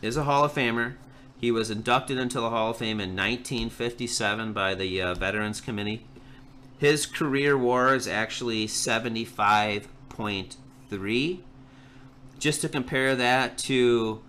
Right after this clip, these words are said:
Ty Cobb and some other players, I'm just gonna list off the top six right now.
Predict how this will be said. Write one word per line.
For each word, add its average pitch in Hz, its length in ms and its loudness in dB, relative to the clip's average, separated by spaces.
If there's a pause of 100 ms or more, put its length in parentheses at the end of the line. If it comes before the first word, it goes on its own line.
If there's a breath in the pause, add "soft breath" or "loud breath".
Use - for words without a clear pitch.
(360 loud breath)
Ty 117 340 4
Cobb 113 800 6
and 104 320 -2
some 104 240 -4
other 107 260 0
players, 107 580 -2
I'm 110 120 -2
just 135 140 -6
gonna 127 200 -4 (200)
list 107 320 -4
off 113 220 4
the 95 80 -6
top - 340 0
six - 400 -4
right - 220 -8
now. 67 260 -10